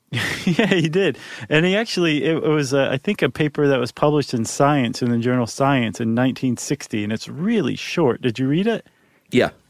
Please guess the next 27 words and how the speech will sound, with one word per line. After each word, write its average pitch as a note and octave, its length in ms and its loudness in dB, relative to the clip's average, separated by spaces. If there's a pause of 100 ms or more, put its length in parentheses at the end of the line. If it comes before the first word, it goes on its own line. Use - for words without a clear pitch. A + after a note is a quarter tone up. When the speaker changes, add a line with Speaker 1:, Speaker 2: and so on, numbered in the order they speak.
(180)
Speaker 1:
Yeah, G3 160 4
it's C#3+ 160 -2
like, F#3 220 0
I - 60 0
think - 260 -2
it D#3+ 140 0
took - 220 -2
up D3 160 0
two F3+ 160 -2
pages D3+ 540 0
in A2 140 -2
Science, - 720 0 (440)
um, A#2 440 2 (420)
out C3+ 120 4
of, A#2+ 80 0
like, C3 140 2
a B2 40 2
thousand C3+ 600 2
or A2 80 -2
something G#2+ 360 -4
like G#2+ 160 -4
that A2+ 160 0
in A2 80 -2
that A2 160 0
volume. A#2 440 2 (420)
But, C3 320 4
um, A#2+ 440 4